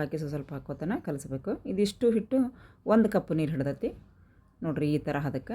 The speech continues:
ಅಂತೂ ಮಿಕ್ಕಿ ಸ್ವಲ್ಪ ಮೆತ್ತಗೈತಿ ಅಂದ್ರೆ ಒಂದು ಸ್ವಲ್ಪ ಹೊತ್ತು ಬಿಟ್ರೆ ಆಮೇಲೆ ಸ್ವಲ್ಪ ಗಟ್ಟಿ ಆಕ್ಕೈತೆ ಅದು ಶೇಂಗಾದ್ದು. ಈಗ ಹೋಳ್ಗೆ ಮಾಡ್ಕೊಳ್ಳೋಣ. ಮ್ಯಾಗಿಂದ ನಾ ಏನು ಮೈ-, ಮೈದಾ ಮತ್ತು ಚಿರೋಟಿ ರವೆ ಕಲಸಿದ್ನಲ್ಲ, ಅದನ್ನು ಸ್ವಲ್ಪ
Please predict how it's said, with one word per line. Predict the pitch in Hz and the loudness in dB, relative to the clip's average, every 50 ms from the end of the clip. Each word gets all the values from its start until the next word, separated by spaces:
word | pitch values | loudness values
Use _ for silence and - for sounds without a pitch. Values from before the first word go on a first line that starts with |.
| 269 220 | 0 2
ಅಂತೂ | 214 208 269 262 262 | 4 6 8 8 8
ಮಿಕ್ಕಿ | 254 226 - 254 254 254 254 247 240 | 6 6 4 2 4 6 6 4 4
ಸ್ವಲ್ಪ | 233 208 202 220 226 240 233 233 240 220 208 | 4 6 6 6 6 6 4 2 2 2 4
ಮೆತ್ತಗೈತಿ | 202 196 - 202 185 202 196 202 214 | 4 4 2 2 4 4 4 4 4
ಅಂದ್ರೆ | 214 254 277 247 | 2 4 4 2
ಒಂದು | 208 202 | 2 2
ಸ್ವಲ್ಪ | 196 - - 190 | 0 2 2 0
ಹೊತ್ತು | 185 - 185 | 0 2 0
ಬಿಟ್ರೆ | 190 175 - 277 233 196 | 0 0 2 2 4 4
ಆಮೇಲೆ | 180 175 175 170 170 - | 4 4 2 2 0 0
ಸ್ವಲ್ಪ | 175 156 160 165 170 170 160 135 147 | 0 2 2 2 2 0 0 0 0
ಗಟ್ಟಿ | 139 131 151 143 | 0 0 -2 -4
ಆಕ್ಕೈತೆ | 139 - 147 131 - 135 | -4 -4 -6 -6 -4 -6
ಅದು | 131 151 156 170 | -6 -6 -6 -4
ಶೇಂಗಾದ್ದು. | - 151 143 135 139 135 127 - 196 294 - _ _ _ _ _ _ _ - _ _ _ _ _ _ _ - - _ _ _ _ _ _ _ _ _ _ _ _ _ _ _ _ _ - _ _ - - _ _ _ _ _ _ _ _ - _ _ _ _ _ _ _ - - - - - - - _ _ _ _ - - _ _ _ - - - _ _ - - 202 | -2 0 0 0 0 0 -2 -4 -6 -8 -10 _ _ _ _ _ _ _ -20 _ _ _ _ _ _ _ -20 -20 _ _ _ _ _ _ _ _ _ _ _ _ _ _ _ _ _ -20 _ _ -20 -20 _ _ _ _ _ _ _ _ -20 _ _ _ _ _ _ _ -20 -20 -20 -20 -20 -20 -20 _ _ _ _ -20 -20 _ _ _ -20 -20 -20 _ _ -6 -4 -2
ಈಗ | 175 170 165 156 147 | -2 0 -2 -4 -2
ಹೋಳ್ಗೆ | 156 143 143 139 151 143 139 | -2 -2 -2 -2 -2 -2 -2
ಮಾಡ್ಕೊಳ್ಳೋಣ. | 135 131 - 135 135 143 170 233 294 - _ - - - - - - - - - - - - 165 | -2 -4 -4 -4 -4 -2 -2 -4 -6 -8 _ -20 -18 -18 -18 -16 -16 -16 -18 -18 -14 -8 -4 -2
ಮ್ಯಾಗಿಂದ | 165 156 147 147 151 151 147 139 143 147 147 151 - _ - - 151 151 151 | -2 0 0 0 0 0 0 0 0 -2 -4 -6 -8 _ -12 -8 -4 -2 0
ನಾ | 147 143 143 143 | 0 0 0 0
ಏನು | 143 143 143 | 0 0 -2
ಮೈ-, | 143 143 139 139 139 139 - _ - 151 | -2 -2 -4 -4 -6 -8 -10 _ -10 -6
ಮೈದಾ | 147 143 143 131 147 147 147 | -4 -4 -4 -2 -2 -2 -4
ಮತ್ತು | 139 127 - 135 - | -4 -6 -8 -12 -10
ಚಿರೋಟಿ | - 139 139 131 - 135 | -6 -6 -6 -4 -4 -4
ರವೆ | 131 - - | -6 -4 -6
ಕಲಸಿದ್ನಲ್ಲ, | 127 131 - 113 - 139 156 196 185 | -8 -10 -10 -10 -10 -8 -6 -6 -6
ಅದನ್ನು | 165 156 151 - | -6 -6 -6 -6
ಸ್ವಲ್ಪ | 151 135 135 | -6 -8 -8